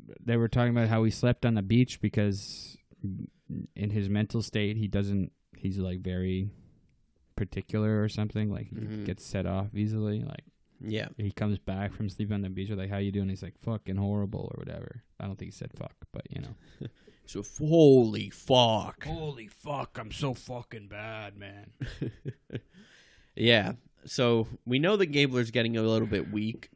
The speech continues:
Speaker 1: Mm-hmm.
Speaker 2: But for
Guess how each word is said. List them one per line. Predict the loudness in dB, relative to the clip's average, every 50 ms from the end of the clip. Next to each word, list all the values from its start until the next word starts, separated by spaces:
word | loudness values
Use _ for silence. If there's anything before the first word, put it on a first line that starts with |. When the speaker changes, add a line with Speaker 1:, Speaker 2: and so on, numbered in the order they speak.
| -18 -14 -14
Speaker 1:
Mm-hmm. | -14 -12 -14 -16 -16 -18 -20 _ _ _ _ _ _ _ _ _ _ _ _ _ _ _ _ _ -14 -12 -8
Speaker 2:
But | 0 4 4 4 4 2 -2 -6 -16 -20 -20 _ _ _ _ -20
for | -4 0 2 4 4 4 2 2 0 -4